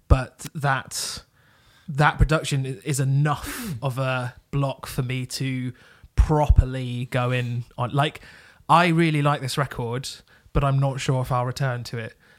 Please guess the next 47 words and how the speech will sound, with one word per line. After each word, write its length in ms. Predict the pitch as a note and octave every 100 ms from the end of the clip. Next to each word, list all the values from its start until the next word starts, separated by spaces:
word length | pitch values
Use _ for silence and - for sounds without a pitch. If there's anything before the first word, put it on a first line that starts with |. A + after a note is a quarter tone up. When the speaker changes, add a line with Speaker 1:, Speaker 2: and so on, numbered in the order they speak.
| _ _ -
Speaker 1:
And 160 | C3+
it 120 | C3 -
is 160 | B2+
purely 360 | - C3+ B2+ A#2+
down 180 | A#2 A#2+
to 60 |
the 60 | B2
production. 440 | - - B2 A2+ - - - - -
Speaker 2:
Right, 360 | B2 F#3+ B2 A2
okay. 360 | D3+ - G#2+
Speaker 1:
But 200 | C#3+ F#3
that's, 360 | F#3 G3 F3 -
that's 300 | - F#3 D#3+
more 240 | E3+ D#3+
a 40 | D3
me 260 | D3 D3+
thing 560 | C#3 - C3 B2 A#2+ A#2 - _ _
than 260 | B2+ C3 B2
a, 360 | A#2+ A#2 A2+ A2 -
than 240 | - B2 A#2+
a 60 |
New 180 | A#2 A#2+
Order 200 | A#2+ A#2
thing, 260 | - - - -
you 100 | -
know. 120 | - - _ _ -
Speaker 2:
Yeah, 340 | B3+ G3+ B2 A2+
Speaker 1:
It's 100 | E3
Speaker 2:
I, 140 | F3
Speaker 1:
just 180 | G#3 G3
Speaker 2:
I'm, 20 |
Speaker 1:
my 60 | A#2+
relationship 360 | A#2 B2 B2 -
Speaker 2:
I'm 60 |
Speaker 1:
with 60 | A2+
Speaker 2:
gonna, 80 | B2
Speaker 1:
the 40 |
eighties. 320 | F3 - - - - - - -
Speaker 2:
I'm 140 | G#3+
gonna 140 | A3 A#3
keep 300 | - A#3 -
trying 240 | - G3+
to 60 | F#3
find 520 | - G3+ F#3+ F3 C#3+
one 120 | C3+ C#3
of 80 |
these 220 | C3+ B2+